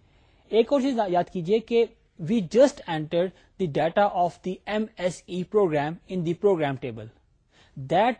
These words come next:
you are not seeing here۔ Why؟ Because we do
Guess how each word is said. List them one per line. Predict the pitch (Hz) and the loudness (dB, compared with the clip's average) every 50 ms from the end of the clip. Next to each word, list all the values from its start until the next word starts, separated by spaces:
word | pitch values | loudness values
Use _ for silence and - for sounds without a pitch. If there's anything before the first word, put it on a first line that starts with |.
| - 226 | 0 0
you | 220 | 0
are | 202 180 | 2 2
not | 180 196 - - - | 0 -2 -2 -4 -6
seeing | 190 175 143 139 185 | -6 -4 -4 -2 0
here۔ | 196 165 113 104 - _ _ _ _ _ _ _ _ _ _ _ _ _ _ _ _ - 143 127 | 0 0 -2 -4 -10 _ _ _ _ _ _ _ _ _ _ _ _ _ _ _ _ -12 -6 -2
Why؟ | 127 123 117 104 98 107 _ _ _ _ _ _ _ _ _ - | -2 0 -2 -2 -6 -10 _ _ _ _ _ _ _ _ _ -12
Because | 131 - - 131 127 160 202 196 - _ _ _ _ _ _ 160 156 | -10 -4 0 2 2 2 2 0 -6 _ _ _ _ _ _ -2 0
we | 226 240 170 | 0 0 0
do | 147 175 | 0 0